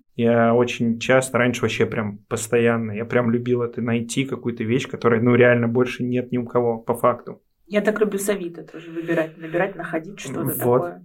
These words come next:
Speaker 1: И, типа, я прям сильно, я находил, где крутые есть секонд-хенды, еще что-то. Ты отбираешь, тебе попадаются на прям крутые брендовые шмотки, прям офигенные. Прям офигенные крутые брендовые шмотки.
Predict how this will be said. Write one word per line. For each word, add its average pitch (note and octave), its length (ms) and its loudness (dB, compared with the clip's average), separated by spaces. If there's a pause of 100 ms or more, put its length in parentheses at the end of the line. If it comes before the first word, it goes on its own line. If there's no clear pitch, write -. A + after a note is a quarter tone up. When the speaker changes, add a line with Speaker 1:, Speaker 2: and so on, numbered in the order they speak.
Speaker 1:
И, A#2 120 -8
типа, B2 380 2
я A#2+ 160 2
прям B2 300 2
сильно, B2 460 2
я A#2 80 2
находил, A#2+ 400 -2
где A#2+ 300 -2
крутые A#2+ 580 -4
есть A#2+ 140 -2
секонд-хенды, A#2 720 -4
еще A#2 300 -2
что-то. A#2 440 -4
Ты B2+ 80 -10
отбираешь, B2 480 2
тебе - 160 -2
попадаются B2 440 2
на A#2+ 80 2
прям A#2 220 0
крутые A#2 380 0
брендовые A2+ 560 2
шмотки, A2 500 -2
прям G#2 340 -4
офигенные. G#2 760 -6 (680)
Прям A2 260 2
офигенные A#2 680 2
крутые - 360 -2
брендовые A2 420 2
шмотки. - 560 -6